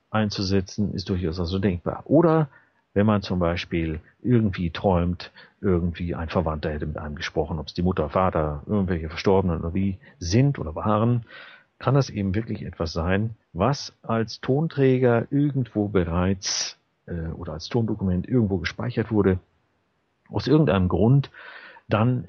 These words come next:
äh, gegen einen, äh, verwendet wird, ja, oder für einen verwendet wird. Das kann jemand, kann mit, könnte man ja auch positiv sehen, ja. Äh, das ist also diese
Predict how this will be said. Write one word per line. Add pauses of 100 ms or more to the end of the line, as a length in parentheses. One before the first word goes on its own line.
(140)
äh,
gegen
einen,
äh,
verwendet
wird, (340)
ja,
oder
für
einen
verwendet
wird.
Das
kann
jemand,
kann
mit,
könnte
man
ja
auch
positiv
sehen, (160)
ja. (1200)
Äh,
das
ist
also
diese